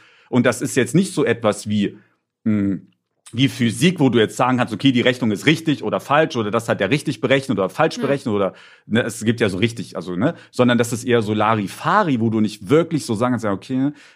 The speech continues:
Speaker 1: das ist, äh, das ist immer schwer, glaub ich.
Speaker 2: Äh, ganz kurz noch, Englisch und Spanisch, hier steht erhö-, äh,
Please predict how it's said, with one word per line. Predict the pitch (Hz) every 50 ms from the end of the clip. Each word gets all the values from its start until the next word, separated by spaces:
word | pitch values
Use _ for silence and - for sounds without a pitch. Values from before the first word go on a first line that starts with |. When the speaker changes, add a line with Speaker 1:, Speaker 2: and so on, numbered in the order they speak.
| _ -
Speaker 1:
das | 107 117 120 117 139
ist, | 127 117 - - -
äh, | 107 110 110 110 107 104 95
das | 104 101 -
ist | -
immer | 110 101 98
schwer, | - - - 92 85 82 82
glaub | 82 82 80 80 82
ich. | 80 - - _ _ _ _ -
Speaker 2:
Äh, | - 233 247 254
ganz | 247 247 233 220 214 -
kurz | - 294 294 294 -
noch, | 240 214 208 208
Englisch | - 254 277 294 277 269
und | 247 220
Spanisch, | - - 240 240 247 262 262 269 285 277 - 262 - - -
hier | - - - 247
steht | 247 - 262 247 254 -
erhö-, | 220 220 226 214 226 240 247 - _ _ -
äh, | 226 214 208 202 196